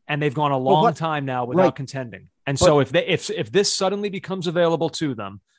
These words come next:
Speaker 1: you're right. It's only a two-year contract that he's on. And you're right. This does nothing in the way of making them better long-term. Absolutely
Speaker 2: No.
Speaker 1: not. But if a, if an opportunity presents itself where all of a sudden they just got Varane, they're, they feel good now finally about what they have at their, at the back four.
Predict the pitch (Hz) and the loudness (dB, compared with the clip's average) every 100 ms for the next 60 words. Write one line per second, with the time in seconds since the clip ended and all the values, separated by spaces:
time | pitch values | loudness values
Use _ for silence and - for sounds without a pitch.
0 | - 196 190 165 165 175 196 196 196 208 | 2 4 4 2 2 2 0 0 -2 -2
1 | 190 175 180 160 160 156 143 135 131 131 | -4 -4 -6 -6 -6 -4 -2 -2 -2 -4
2 | _ _ - 135 139 147 123 135 - 139 | _ _ -6 -2 2 2 2 0 0 0
3 | 131 160 180 175 165 151 143 143 131 135 | 0 0 0 -2 -4 -2 0 0 -2 -4
4 | 139 139 131 135 127 123 - _ - 135 | -6 -8 -2 0 0 -2 -4 _ -8 -6
5 | 123 113 120 92 107 156 170 139 - 135 | -6 -8 -12 -14 -6 0 0 0 -2 -2
6 | 117 101 _ _ 160 - 156 - - - | -2 -4 _ _ 0 0 -2 -8 -8 -4
7 | 160 185 196 - 202 190 - 131 160 156 | -2 -2 -2 -2 -2 -2 -2 -2 -4 -6
8 | 139 135 120 117 139 131 135 165 165 170 | -8 -2 -2 -2 -2 -2 0 -2 -4 -4
9 | 151 135 131 131 170 - 185 170 143 147 | -4 -4 -6 -4 -6 -4 -4 -2 0 0
10 | 139 139 135 131 _ - 135 139 135 175 | 2 0 -4 -10 _ -8 -6 -4 -2 0
11 | 170 131 160 139 131 - 151 147 143 127 | 0 2 2 2 0 0 0 0 -2 -4
12 | 123 135 139 123 120 131 127 127 127 120 | -6 -6 0 0 -2 -6 -4 -2 -2 -2
13 | 131 127 - 131 - 117 123 117 - 107 | -4 -4 -4 -8 -8 -4 -2 -2 -4 -6
14 | 104 | -6